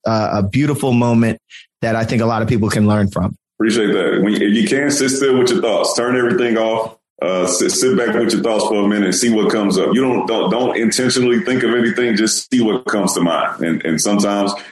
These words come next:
Speaker 2: you'll get that survivor moment. But it's nothing like being out there on that island and, and having that, that type of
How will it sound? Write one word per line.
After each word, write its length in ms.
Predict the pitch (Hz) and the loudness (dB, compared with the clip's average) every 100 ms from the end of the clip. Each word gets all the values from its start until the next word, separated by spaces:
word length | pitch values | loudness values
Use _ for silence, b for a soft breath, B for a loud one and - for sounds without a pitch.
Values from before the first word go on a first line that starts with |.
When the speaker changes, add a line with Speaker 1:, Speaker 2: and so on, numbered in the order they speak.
| - | -4
Speaker 2:
you'll 200 | 98 95 | 0 2
get 140 | 101 | 2
that 140 | 98 92 | 0 0
survivor 420 | 90 95 92 87 | 0 0 0 0
moment. 380 | 90 87 73 69 | 0 0 0 0
But 260 | 80 - B B | 0 -2 B B
it's 140 | 127 | 0
nothing 260 | 131 135 123 | 2 0 0
like 180 | 110 95 | 0 0
being 180 | 107 98 | 0 0
out 120 | 92 | 0
there 180 | 92 87 | 0 0
on 60 | |
that 140 | 85 76 | 0 0
island 440 | 85 71 69 - | 0 0 -2 -4
and, 180 | 80 - | -4 -2
and 140 | 82 | -2
having 380 | 92 98 85 87 | 0 0 2 2
that, 380 | 95 85 - 78 | 2 0 -2 -4
that 240 | 104 - | -2 -2
type 240 | 101 90 80 | 0 -2 0
of 280 | 76 - | -2 -4